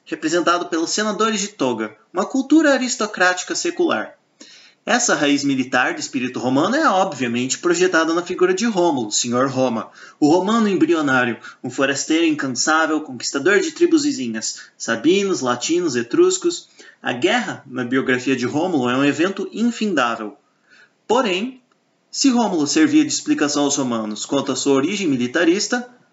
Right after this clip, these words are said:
como eles explicavam pra si a origem da sua cultura,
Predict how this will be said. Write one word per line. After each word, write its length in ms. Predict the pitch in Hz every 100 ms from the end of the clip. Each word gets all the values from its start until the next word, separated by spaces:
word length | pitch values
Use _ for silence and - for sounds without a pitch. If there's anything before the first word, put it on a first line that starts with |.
| _ _
como 220 | - 302
eles 240 | 277 240 220
explicavam 560 | 220 202 190 160 143
pra 200 | 139 185
si 380 | - - 220 269 -
a 80 | 196
origem 320 | 170 156 156
da 100 | 147
sua 160 | 143
cultura, 720 | - 240 294 240 240 226 220